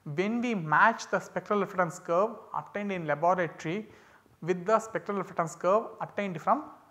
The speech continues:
field measurements. So, remote sensing of soils especially is not like a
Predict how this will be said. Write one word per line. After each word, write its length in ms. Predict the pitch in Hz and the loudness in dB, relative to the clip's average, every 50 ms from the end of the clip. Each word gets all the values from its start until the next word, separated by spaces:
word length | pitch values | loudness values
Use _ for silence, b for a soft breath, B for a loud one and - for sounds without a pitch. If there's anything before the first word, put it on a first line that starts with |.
| _ _ | _ _
field 400 | - - - - 214 226 214 175 | -20 -12 -6 -4 -4 -2 -2 -2
measurements. 600 | 160 147 135 - - 131 123 123 127 - - - b b b b b b b b | -2 -4 -4 -4 -6 -8 -8 -8 -10 -12 -14 -14 b b b b b b b b
So, 220 | - - - 190 170 | -8 -4 -2 0 2
remote 300 | 170 175 190 220 240 233 | 2 4 4 4 4 4
sensing 260 | 240 220 196 214 202 | 2 -2 -2 2 4
of 140 | 202 190 - | 4 4 4
soils 600 | - - - - 190 196 220 254 277 277 226 196 | 0 -2 2 4 6 8 8 6 6 2 0 -2
especially 520 | 175 - - - 170 - - 156 160 185 190 | -4 -4 -4 -6 -8 -6 -6 -4 -4 -4 -4
is 120 | 175 156 | -6 -4
not 240 | 156 160 170 180 175 | 2 2 4 4 4
like 220 | 185 170 160 - 185 | 2 -2 0 0 0
a 140 | 220 - | -2 -2